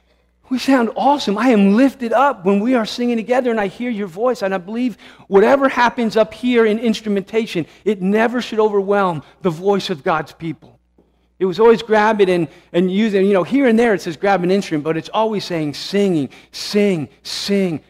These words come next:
lift your voice." Whatever we do with instruments, it should not, should not overwhelm the voice of God's people.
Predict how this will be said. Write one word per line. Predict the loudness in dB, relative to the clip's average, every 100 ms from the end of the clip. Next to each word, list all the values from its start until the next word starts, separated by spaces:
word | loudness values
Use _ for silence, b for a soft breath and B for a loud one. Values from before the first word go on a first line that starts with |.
| _
lift | -2 -2 -2 -6
your | -6
voice." | -6 -4 -2 -2 -4 -12 -18 -20 _ _ _ _ _ _ _ _ _ _ _ _ _ _ _ _ _ _ _ _
Whatever | -2 0 2
we | 0 0
do | 0
with | 0
instruments, | -2 -6 -6 -8 -8
it | -12
should | -14 -8
not, | -6 -6 -8 -14 -20 -20 _ _ _ _
should | -18 -14 -8
not | -6 -6 -8 -12
overwhelm | -12 -10 -10 -8 -8 -8 -12 -20 -20
the | -20
voice | -8 -8 -8 -14
of | -18
God's | -18 -18 -20
people. | -20 -20 -20 -20